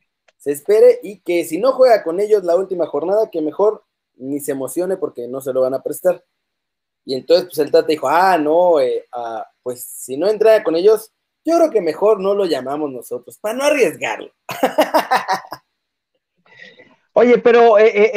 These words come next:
Speaker 2: eso de entrada, te digo, pues, es, es lógico, o sea, si, si no va a jugar estos últimos partidos, eh, con-, o, o s-, incluso si regresa, eh, faltando uno o dos partidos, que repito, lo dudo mucho, porque aunque pueda jugar,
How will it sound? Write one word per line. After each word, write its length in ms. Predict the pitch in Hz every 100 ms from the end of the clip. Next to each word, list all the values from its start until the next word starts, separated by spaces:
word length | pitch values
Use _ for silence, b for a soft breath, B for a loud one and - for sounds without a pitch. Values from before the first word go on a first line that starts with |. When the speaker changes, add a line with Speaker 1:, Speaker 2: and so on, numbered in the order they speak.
| 214
Speaker 2:
eso 220 | 208 262
de 80 | 202
entrada, 320 | 147 180 196
te 60 | 180
digo, 240 | 175 147
pues, 140 | 123 160
es, 80 |
es 280 | 147 180 160
lógico, 380 | 185 175 135 123
o 40 |
sea, 120 | 107 131
si, 140 | 170 -
si 200 | - 165
no 460 | 165 185 208 220
va 140 | 180 202
a 80 | 202
jugar 420 | 196 151 165 170
estos 260 | 147 165 160
últimos 360 | 151 160 147
partidos, 640 | - 131 143 165 160 190 - b b b b
eh, 300 | - 127 123 117
con-, 120 | 127
o, 300 | - 165 -
o 220 | 170 160
s-, 160 | 127 - _
incluso 320 | 151 139 185
si 140 | 151 156
regresa, 640 | 151 151 180 170 202 208 - -
eh, 180 | 127 120
faltando 380 | 123 107 147 151
uno 240 | 165 160
o 40 | 139
dos 120 | 151
partidos, 500 | 147 131 151 175 185 b b b
que 120 | 139
repito, 520 | 143 185 147 123 - -
lo 300 | 131 160 175
dudo 180 | 208 190
mucho, 280 | 185 143
porque 180 | 135 143
aunque 220 | 165 165
pueda 260 | 170 226 254
jugar, 400 | - 170 196 214